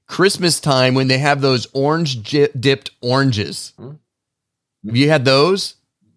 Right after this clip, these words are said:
Speaker 1: Oh,
Speaker 2: It's an actual
Speaker 1: goodness.
Speaker 2: orange?
Speaker 1: They're, I, it, they're orange
Speaker 2: That they
Speaker 1: slices.
Speaker 2: dip in what? Oh,
Speaker 1: Chocolate.
Speaker 2: those ones are gross. Okay, the chocolate things. Yeah, no, no. Well, let's stick to the
Speaker 1: But,
Speaker 2: obvious.
Speaker 1: yeah,
Speaker 2: Hey, and
Speaker 1: the
Speaker 2: speaking of Halloween, Brian, d-, d-, can I just,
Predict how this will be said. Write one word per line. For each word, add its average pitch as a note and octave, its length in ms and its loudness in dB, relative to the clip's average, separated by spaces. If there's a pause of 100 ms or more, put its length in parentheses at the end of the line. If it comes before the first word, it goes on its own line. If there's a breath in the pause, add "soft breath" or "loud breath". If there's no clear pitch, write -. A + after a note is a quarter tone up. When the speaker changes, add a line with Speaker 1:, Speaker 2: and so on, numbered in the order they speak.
(220)
Speaker 1:
Oh, D#3 400 2
Speaker 2:
It's C3+ 100 2
an B2 60 2
actual A2+ 380 0
Speaker 1:
goodness. F#2 120 -4
Speaker 2:
orange? G#2+ 500 -2
Speaker 1:
They're, G2+ 80 -12
I, A2+ 140 -10 (1000)
it, C#3+ 240 -4
they're D3 180 2
orange E3 520 0
Speaker 2:
That - 80 -8
they F#3 220 0
Speaker 1:
slices. A#2 300 0
Speaker 2:
dip G#2+ 100 2
in G2 60 -6
what? G#2 400 0 (1200)
Oh, F2+ 60 -2
Speaker 1:
Chocolate. D#3+ 300 0
Speaker 2:
those E2 260 -2
ones C#2+ 160 -10
are D2 60 -8
gross. D2 340 -6
Okay, E2+ 260 0
the D#2 100 0
chocolate D#2 360 -4
things. C#2+ 200 -14
Yeah, - 220 -8
no, F2+ 300 -6 (340)
no. - 280 -12 (360 soft breath)
Well, F#2 140 0
let's F3 160 0
stick F4 180 0
to A#3 120 2
the G3+ 100 2
Speaker 1:
But, D#3+ 40 6
Speaker 2:
obvious. D3+ 320 2
Speaker 1:
yeah, A#2+ 100 2
Speaker 2:
Hey, - 120 2
and - 80 -6
Speaker 1:
the C4+ 60 -8
Speaker 2:
speaking A3+ 280 -2
of F3+ 60 0
Halloween, D3 400 0
Brian, D#3 260 -2
d-, C3 120 -12
d-, A2 260 -18
can E3 180 -6
I D#3+ 60 -2
just, - 260 -6